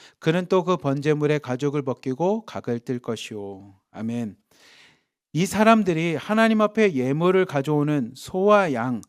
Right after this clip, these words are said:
흠이 없고 기쁨으로 드리는 예물들은 왜 드립니까? 그럼 사 절 말씀이 핵심입니다. 뭐냐면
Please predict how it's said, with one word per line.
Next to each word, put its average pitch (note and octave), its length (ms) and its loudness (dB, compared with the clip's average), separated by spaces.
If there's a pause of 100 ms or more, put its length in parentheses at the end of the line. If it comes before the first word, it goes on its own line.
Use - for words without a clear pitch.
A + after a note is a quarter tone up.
(380)
흠이 A#3 400 2
없고 G3 540 4
기쁨으로 G3+ 560 2
드리는 F3+ 440 -2
예물들은 D#3 760 -2
왜 B2 200 0
드립니까? F3+ 520 0
그럼 E3 140 -6
사 F#3 220 -8
절 G#3+ 180 2
말씀이 D#3+ 420 -2
핵심입니다. D#3+ 600 -8
뭐냐면 F3 580 2